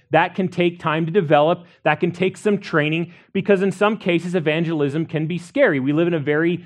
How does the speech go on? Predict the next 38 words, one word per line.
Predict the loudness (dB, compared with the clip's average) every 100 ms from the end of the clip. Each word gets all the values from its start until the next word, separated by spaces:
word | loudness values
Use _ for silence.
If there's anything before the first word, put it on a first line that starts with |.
| _
spiritually | -20 2 4 4 2 -4
polarized | -4 0 2 4 2 2 0 -2
nation. | -2 -2 -2 -6 -10 -12 _ _ _ _ _ -12
Evangelism, | -4 -2 0 0 -2 -2
confronting | -4 -4 -2 -4 -4 -6
people | -6 -4 -2 -4
on | -4
their | -2
unbelief, | -2 -2 -4 -4 -6
telling | -4 -4 -2
them, | -4 -2
"Hey, | -2
there's | -2 -4
one | -4 -4 -2
Lord | 0 0 0
and | -4
King, | -6 -6 -4
there's | -4
one | -4 -8
Savior, | -6 -6 -4 -4
his | -4
name | -6 -6
is | -8
Jesus, | -8 -4 -4 -6
and | -8
if |
you | -6 -6
reject | -4 -4 -2
him, | -4 -6 -10 -20 _
you | 0 2
will | 2
perish | 0 2 2 0 -2
eternally | -4 -4 -4 -4 -6
in | -6
the |
flames | -8 -8 -6 -8
of |
hell." | -2 0 0